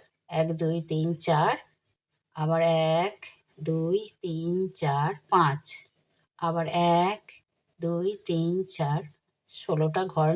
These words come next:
নিয়ে এরকম ফুলটা আসবে। দুটো পেটি সমান তৈরি হবে। এবার আস্তে আস্তে এটাকে আমি জুড়ে দেব দুদিকটাই, দুদিক, দুটো সাইড আর একটা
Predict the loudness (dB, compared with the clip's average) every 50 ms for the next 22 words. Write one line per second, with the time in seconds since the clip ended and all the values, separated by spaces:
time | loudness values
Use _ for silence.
0 | 2 2 2 2 0 0 2 2 2 2 2 2 0 -2 -6 -4 -2 0 0 2
1 | 2 4 2 4 4 2 0 -2 -4 -6 -6 -8 -10 -12 _ _ _ _ _ _
2 | _ _ _ _ _ -2 0 0 2 0 0 0 0 -2 0 2 2 2 2 0
3 | 0 2 2 2 2 2 2 2 2 2 2 0 0 0 -2 -2 -2 -2 -4 -4
4 | -6 -10 _ _ _ _ _ _ _ _ _ _ _ _ _ _ _ _ _ _
5 | _ _ -2 -2 0 2 2 4 4 4 4 2 2 2 2 2 2 0 -2 -2
6 | 0 2 2 2 2 2 0 2 2 2 2 4 2 0 -2 -2 -2 0 2 4
7 | 4 6 6 6 6 6 6 4 2 2 0 0 0 0 -2 -4 -6 -6 -6 -4
8 | -4 -4 -4 -6 -12 _ _ _ _ _ _ _ _ _ _ _ _ _ _ -6
9 | -4 0 2 4 4 4 2 2 0 0 2 4 2 2 4 4 6 6 8 8
10 | 6 4 2 -2 0 4 6 6 8 8 6 6 4 0 0 0